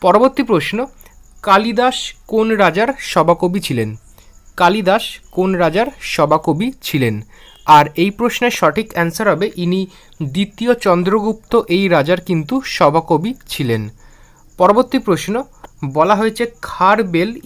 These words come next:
ইনি কোন রাজার সভাকবি ছিলেন? তো খারবেল ইনি হচ্ছেন প্রথম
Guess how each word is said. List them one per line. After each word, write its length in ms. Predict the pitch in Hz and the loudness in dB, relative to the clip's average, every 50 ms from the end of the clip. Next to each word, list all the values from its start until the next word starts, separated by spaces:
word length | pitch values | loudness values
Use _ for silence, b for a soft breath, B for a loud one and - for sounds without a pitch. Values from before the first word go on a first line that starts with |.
| 175 | -4
ইনি 160 | 175 185 214 214 214 - - | -4 -4 -4 -6 -6 -6 -4
কোন 140 | 214 214 214 214 190 190 | -2 -2 -2 0 0 0
রাজার 260 | 160 - 196 226 269 262 - - | 0 0 -2 -4 -4 -4 -8 -6
সভাকবি 480 | - 180 156 160 160 160 - 175 180 214 - - | -4 -2 0 0 0 -2 -2 -6 -6 -6 -6 -4
ছিলেন? 240 | 151 131 117 110 107 104 - b b b b b b b b b b b - | -2 -2 -2 -2 -4 -8 -14 b b b b b b b b b b b -4
তো 60 | 196 196 190 - - | -4 -4 -4 -6 -6
খারবেল 500 | - - 185 190 202 208 190 214 233 240 233 - - 170 | 0 2 2 2 2 2 2 2 2 0 0 -2 -4 -2
ইনি 140 | 170 196 202 208 | -2 0 0 -2
হচ্ছেন 300 | 220 214 - - 226 233 220 220 | -2 -4 -4 -4 -4 -4 -4 -2
প্রথম 340 | - 185 175 175 - - 220 | -4 -4 -4 -4 -4 -6 -4